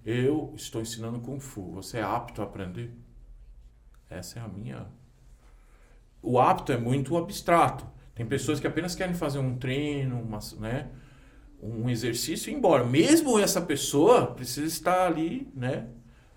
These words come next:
Dentro da... Né? Não, precisa ter um, uma certa educação, né? Uma certa. Mas como eu acredito no, no destino, né? Eu acredito no karma.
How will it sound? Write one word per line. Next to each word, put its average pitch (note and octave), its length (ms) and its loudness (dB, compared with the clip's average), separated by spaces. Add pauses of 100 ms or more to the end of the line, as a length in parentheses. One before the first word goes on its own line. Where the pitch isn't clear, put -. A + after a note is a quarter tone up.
(180)
Dentro B2+ 440 -4
da... F3 460 0 (1200)
Né? G#2+ 760 -4 (1120)
Não, G2+ 280 -8 (1040)
precisa F3 580 0
ter - 260 -2
um, F3 160 -2 (420)
uma C3 160 -6
certa - 300 -2
educação, F#3 840 -4
né? C#3 200 -4
Uma B2 260 -6
certa. C3+ 400 -8 (1400)
Mas B3 160 0
como B3+ 320 4
eu G#3+ 140 8
acredito F3 600 0
no, C3 300 0
no B2 140 0
destino, G#3+ 640 -4
né? E3 200 -2
Eu C#3+ 40 -2
acredito B2+ 400 -6
no B2+ 100 -4
karma. F3 560 0